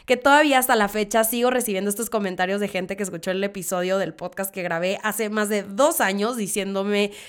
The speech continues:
que soy una hipócrita porque, pues, ahora me gusta algo que antes odiaba. Y a eso es a lo que me refiero de que,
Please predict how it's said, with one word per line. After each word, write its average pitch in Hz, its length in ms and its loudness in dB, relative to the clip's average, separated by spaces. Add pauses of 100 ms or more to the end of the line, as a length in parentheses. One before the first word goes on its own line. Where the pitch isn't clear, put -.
que 226 120 0
soy 220 120 2
una 226 100 2
hipócrita 247 800 4
porque, 196 260 -2
pues, 175 200 -6
ahora 185 280 4
me 214 100 0
gusta 185 340 0
algo 190 300 2
que 185 100 -2
antes 175 360 -4
odiaba. 214 680 2 (540)
Y 262 120 8
a 285 100 10
eso 277 160 4
es 294 80 0
a 302 80 6
lo 262 100 4
que 247 100 -2
me 240 120 0
refiero 254 800 2 (260)
de 208 220 -2
que, 196 400 -4